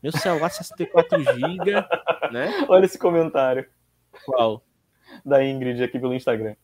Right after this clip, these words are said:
Speaker 1: "Eu sempre volto dos rolês com a galeria cheia. Tem foto até de gente estranha aqui." Pois é, é o que eu acabei de dizer.
Speaker 2: <laughs>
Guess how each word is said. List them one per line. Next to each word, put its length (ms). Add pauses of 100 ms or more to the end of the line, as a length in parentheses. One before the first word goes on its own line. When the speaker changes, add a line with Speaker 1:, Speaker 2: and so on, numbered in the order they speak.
(360)
Speaker 1:
"Eu 100
sempre 340
volto 300
dos 160
rolês 400
com 100
a 80
galeria 540
cheia. 320
Tem 160
foto 220
até 180
de 100
gente 220
estranha 240
aqui." 140
Pois 260
é, 100
é 100
o 60
que 60
eu 80
acabei 340
de 100
dizer. 280
Speaker 2:
<laughs> 320